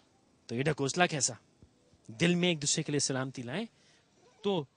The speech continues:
जुबान से अच्छी लगे। ये जो हम रिवायती बातों में अपने आप को खुश कर लेते हैं ना, अरे कुछ नहीं कर सकते तो उठिए, इस सब के खिलाफ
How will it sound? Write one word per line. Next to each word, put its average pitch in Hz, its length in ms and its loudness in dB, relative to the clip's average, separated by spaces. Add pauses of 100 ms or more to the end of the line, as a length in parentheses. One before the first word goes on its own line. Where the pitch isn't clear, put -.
(240)
जुबान 139 300 0
से 131 140 -2
अच्छी - 240 -6
लगे। 92 260 -14 (2500)
ये 120 80 -4
जो 123 120 -2
हम 147 300 -2 (640)
रिवायती 131 680 -4 (280)
बातों 117 400 -6
में 135 240 -10 (640)
अपने 131 260 -4
आप 131 180 -2
को 135 100 -8
खुश - 320 -2
कर 131 120 -6
लेते 127 300 -6
हैं 226 80 -6
ना, 262 160 -8 (1300)
अरे 123 160 -6
कुछ - 320 0
नहीं 156 180 2
कर 147 120 0
सकते 170 400 0
तो - 280 -2
उठिए, 147 520 4 (400)
इस 135 120 2
सब - 240 4
के 143 100 -2
खिलाफ 120 500 -2